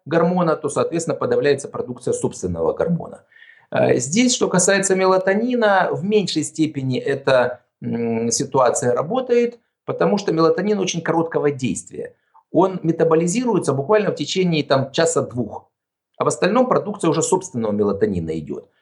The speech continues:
То есть это не длительно действующий препарат, который в течение всех суток даёт мелатонин, а, собственно, мелатонин продукция падает. То есть это скорее не заместительная терапия, а просто перестройка часов. И в этом смысле, э, мелатонин, вот, допустим, у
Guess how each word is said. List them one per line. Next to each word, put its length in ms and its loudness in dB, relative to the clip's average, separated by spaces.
То 60 4
есть 160 2
это 180 4
не 140 6
длительно 500 2
действующий 640 0
препарат, 460 2
который 300 -2
в 20 -18
течение 460 -2
всех 320 2
суток 520 0
даёт 360 2
мелатонин, 640 2
а, 440 2
собственно, 360 -4
мелатонин 520 2
продукция 500 -2
падает. 460 -2
То 60 -10
есть 180 -8
это 160 -2
скорее 600 0
не 240 0
заместительная 800 0
терапия, 580 0
а 120 0
просто 320 -2
перестройка 800 2
часов. 500 -2
И 100 -4
в 80 0
этом 260 2
смысле, 640 0
э, 240 -2
мелатонин, 600 2
вот, 340 -2
допустим, 500 -2
у 360 0